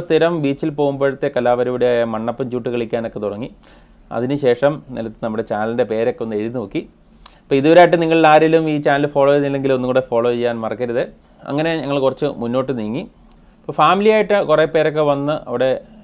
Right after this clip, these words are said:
കുളിക്കുന്നൊക്കെ ഉണ്ട്. ഒരു ചെറിയ പയ്യന് അവിടെ മീൻ പിടിക്കാനായിട്ട് ചൂണ്ടയൊക്കെ ആയിട്ട് വെള്ളത്തിലോട്ട് ഇറങ്ങി പോവുകയാണ്. നെഞ്ചൊപ്പം വെള്ളത്തിലാണ് പുള്ളി മീൻ പിടിക്കുന്നത്. അപ്പോൾ നമ്മുടെ നാട്ടിലൊക്കെ ആണെങ്കിൽ നമ്മൾ കുറച്ച് വെള്ളത്തിലോട്ട് ഇറങ്ങുമ്പം തന്നെ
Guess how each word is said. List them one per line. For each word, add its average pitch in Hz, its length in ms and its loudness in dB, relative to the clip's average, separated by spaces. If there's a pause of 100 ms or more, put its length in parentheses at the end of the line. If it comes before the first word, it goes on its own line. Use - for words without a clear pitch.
(380)
കുളിക്കുന്നൊക്കെ 120 520 -6
ഉണ്ട്. 113 140 -2 (680)
ഒരു 160 100 2 (220)
ചെറിയ 160 200 0 (120)
പയ്യന് 156 340 2 (280)
അവിടെ 127 260 0
മീൻ 131 200 -4
പിടിക്കാനായിട്ട് 139 600 -4 (100)
ചൂണ്ടയൊക്കെ 123 520 -4
ആയിട്ട് 107 300 -4 (300)
വെള്ളത്തിലോട്ട് 117 420 -4
ഇറങ്ങി 110 240 -8
പോവുകയാണ്. 107 420 -6 (280)
നെഞ്ചൊപ്പം 120 440 -6 (200)
വെള്ളത്തിലാണ് 135 480 2
പുള്ളി 117 200 -4 (140)
മീൻ 113 240 -6
പിടിക്കുന്നത്. 107 380 -6 (320)
അപ്പോൾ 165 160 -10
നമ്മുടെ 185 240 0
നാട്ടിലൊക്കെ 160 420 -2
ആണെങ്കിൽ 151 220 -4
നമ്മൾ 147 180 -2
കുറച്ച് 143 240 -2
വെള്ളത്തിലോട്ട് 135 380 -2
ഇറങ്ങുമ്പം 131 320 -4
തന്നെ 135 200 -6